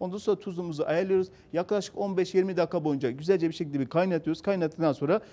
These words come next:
mengen çorbamız da hazırlanıyor. Üzerini süslüyoruz ve süsledikten sonra da afiyet yiyeceğiniz hem lezzetli hem de güzel bir sunum oluyor. Şimdiden sizlere afiyet olsun diyelim. Biz de bu şekilde tezgahımızı hazırladık, yemeklerimiz hazır. İnşallah sizler de evinizde hazırlayıp afiyet ye-, yiyeceğiniz çok lezzetli iki tane sunum diyebiliriz.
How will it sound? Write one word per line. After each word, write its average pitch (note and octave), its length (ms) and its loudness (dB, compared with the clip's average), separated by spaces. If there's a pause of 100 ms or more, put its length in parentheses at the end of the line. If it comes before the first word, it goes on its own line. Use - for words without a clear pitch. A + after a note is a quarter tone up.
(140)
mengen F#3 340 2
çorbamız C#3+ 440 2
da C#3 100 0
hazırlanıyor. F#3 500 4 (240)
Üzerini F#3+ 340 4
süslüyoruz E3+ 400 -4
ve F3+ 80 0
süsledikten F3 460 0
sonra C#3 240 0
da G#3+ 160 2 (200)
afiyet G#3 340 2
yiyeceğiniz D#3+ 360 2
hem G3 180 0
lezzetli D#3 320 0
hem F#3+ 120 -2
de F3+ 80 2
güzel E3 260 0
bir D3+ 40 -6
sunum C#3 300 -2
oluyor. E3 220 0 (200)
Şimdiden E3+ 360 0
sizlere C#3+ 380 0
afiyet G3 360 2
olsun F#3 280 0
diyelim. E3+ 260 2 (220)
Biz G3 100 -2
de G3+ 100 6
bu F#3+ 60 2
şekilde F3 280 2
tezgahımızı E3 540 0
hazırladık, D#3+ 460 0
yemeklerimiz D3+ 520 0
hazır. C3 280 0 (220)
İnşallah D#3+ 440 0
sizler E3 320 0
de E3 60 2
evinizde D#3+ 360 2
hazırlayıp D3+ 480 4 (240)
afiyet E3+ 400 0
ye-, D#3 240 2
yiyeceğiniz C#3+ 500 4
çok F#3 220 -4
lezzetli C#3+ 480 -2
iki F3 200 -8
tane D#3+ 240 2
sunum D#3 380 -2
diyebiliriz. D#3 460 2